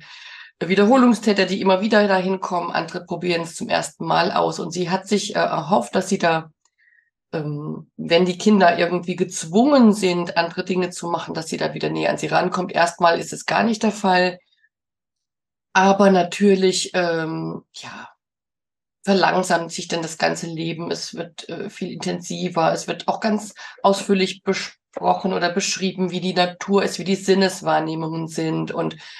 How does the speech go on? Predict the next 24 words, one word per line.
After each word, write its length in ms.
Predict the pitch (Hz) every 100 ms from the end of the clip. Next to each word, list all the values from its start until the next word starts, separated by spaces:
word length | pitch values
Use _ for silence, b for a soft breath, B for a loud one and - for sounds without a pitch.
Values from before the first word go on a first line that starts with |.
| B B B -
was 200 | 214 226
man 120 | 247
da 120 | 214
so 140 | 196
alles 360 | 170 175 185 -
macht 280 | 196 196 -
in 120 | 208
der 160 | 185 170
Gruppe. 520 | - 170 185 - 180
Schöne, 720 | - 196 214 220 190 175 175 _ _ _ _
schöne 340 | - 208 208
Dinge, 240 | 190 196 190
schöne 280 | - 175 175
Erlebnisse, 720 | - 165 165 - 170 - -
so 260 | - 160 147
auf 240 | 185 196
dem 220 | 202 185
Berg 320 | - 165 - -
übernachten, 480 | 170 160 151 -
den 280 | 160 160 160 B B B B
Sonnenaufgang 840 | - 156 156 151 - - - - -
erleben 460 | - - 76 82
und, 400 | 82 80 80 - 160
ähm, 380 | 147 147 147